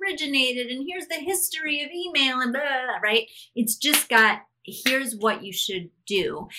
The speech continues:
And then if you want more, there's links and information that you could then kind of go off. But,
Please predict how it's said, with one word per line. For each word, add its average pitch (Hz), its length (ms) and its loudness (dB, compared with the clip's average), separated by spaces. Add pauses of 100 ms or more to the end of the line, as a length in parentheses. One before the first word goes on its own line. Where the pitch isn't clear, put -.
And 381 120 -2
then 392 100 4
if 370 140 -2
you 320 180 -2
want 254 460 0
more, 190 640 2 (200)
there's 247 240 4
links 202 520 -4
and 190 120 -8
information 190 760 -4
that 180 120 -10
you 190 160 -10
could 180 160 -10
then 175 460 -4
kind 180 140 -6
of 170 100 -8
go 170 80 0
off. - 320 -6
But, 262 220 2